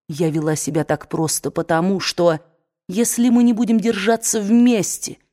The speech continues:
и не подавим в себе наши маленькие нелюбви и ненависти, ни за что нам не побить Янки. А вы,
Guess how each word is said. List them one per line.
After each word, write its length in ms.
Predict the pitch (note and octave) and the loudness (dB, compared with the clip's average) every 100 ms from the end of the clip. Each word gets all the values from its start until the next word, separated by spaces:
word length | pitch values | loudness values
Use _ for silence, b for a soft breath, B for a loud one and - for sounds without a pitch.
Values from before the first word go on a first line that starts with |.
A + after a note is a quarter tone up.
| _ - | _ 4
и 100 | A#3+ | 6
не 140 | B3 | 6
подавим 600 | B3 A#3+ G3+ C4+ F3+ D3 | 4 2 2 2 2 -2
в 40 | |
себе 260 | - E3+ E3+ | -4 0 2
наши 280 | F3 F3 F#3+ | 2 2 0
маленькие 560 | G3 G3+ F#3+ F#3+ G#3 | 2 2 2 0 2
нелюбви 640 | G3+ G#3 F#3+ E3+ F#3 C4+ A3+ | 2 2 0 -2 2 4 4
и 40 | |
ненависти, 800 | A3 B3+ A#3 D#3+ E3 - D3 - _ _ _ - | 4 4 2 -2 -4 -6 -6 -6 _ _ _ 0
ни 180 | G#3+ A3 | 2 4
за 220 | F#3 A3+ | 4 2
что 460 | - - - D#4 C#4 | 2 -6 0 4 4
нам 220 | B3 A#3+ | 4 4
не 80 | A#3 | 4
побить 440 | A3 G3 A3+ - | 0 -2 -4 -6
Янки. 640 | G#3 B3+ F#3+ B2+ - - _ _ _ _ _ | 0 2 2 -2 -10 -20 _ _ _ _ _
А 160 | E3+ F#3 | -2 -2
вы, 480 | G3 G#3 C4 - | 0 -2 -2 -2